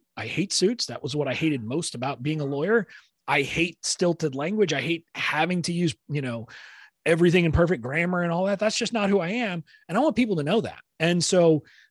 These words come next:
that way people really do experience me. And I think of email just as part of the experience, part of them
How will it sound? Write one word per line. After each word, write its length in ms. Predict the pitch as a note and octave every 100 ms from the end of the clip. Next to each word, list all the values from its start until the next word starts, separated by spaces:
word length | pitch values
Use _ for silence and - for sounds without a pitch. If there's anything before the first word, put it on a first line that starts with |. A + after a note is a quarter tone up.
| D3+
that 260 | G3+ D4
way 160 | G#3 F3
people 380 | - G#3 F3+ E3
really 360 | E3 C4 C#4+
do 160 | G3 G#3+
experience 920 | C#3+ - - - D3 E3+ F3+ G#3 -
me. 360 | G3+ A3 A3+ A3
And 320 | D#3+ D#3+ D3 - _ _ _ -
I 40 | F#3+
think 160 | E4+
of 80 | E4
email 300 | A#3 C4 C#3+
just 240 | C#3+ F3+
as 80 | G3
part 220 | - F#3+
of 40 | F#3+
the 80 | D3
experience, 600 | - F3 - - - - _ -
part 260 | - A3+ -
of 160 | E3+
them 200 | D#3 D#3+